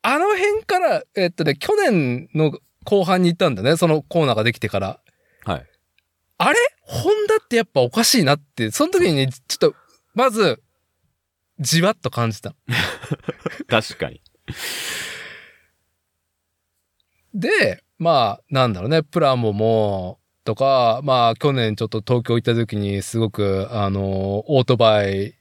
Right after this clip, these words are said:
Speaker 1: の歴史を刻んできたおじさんと、まあ、お話しして、さらにホンダの解像度が上がったのもあるし、もう、今、ホンダに夢中なんですよ、僕は。
Speaker 2: いや、ホンダ、まあ、正直、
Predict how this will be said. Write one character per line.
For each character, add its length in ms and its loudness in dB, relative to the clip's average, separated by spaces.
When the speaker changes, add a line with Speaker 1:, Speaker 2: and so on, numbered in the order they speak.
Speaker 1:
の 320 0
歴 180 0
史 100 -2
を 80 0
刻 280 2
ん 80 2
で 100 0
き 60 -10
た 100 2
お 80 2
じ 80 -4
さ 160 0
ん 80 -2
と、 600 2
ま 120 -2
あ、 40 2
お 100 0
話 420 0
し 40 -8
し 80 -10
て、 220 2
さ 120 0
ら 140 4
に 120 -2
ホ 220 -2
ン 60 0
ダ 120 2
の 80 0
解 240 0
像 120 0
度 140 -2
が 60 0
上 80 -2
が 60 4
っ 60 -2
た 120 -4
の 80 -2
も 80 2
あ 60 2
る 60 -8
し、 540 -4
も 340 0
う、 20 -20
今、 180 4
ホ 220 0
ン 80 -4
ダ 100 4
に 60 2
夢 120 4
中 160 2
な 120 4
ん 20 2
で 60 -2
す 60 -4
よ、 40 -4
僕 180 -6
は。 120 -8
Speaker 2:
い 60 -14
や、 100 -12
ホ 220 0
ン 120 -10
ダ、 280 -2
ま 60 0
あ、 20 6
正 520 2
直、 600 -8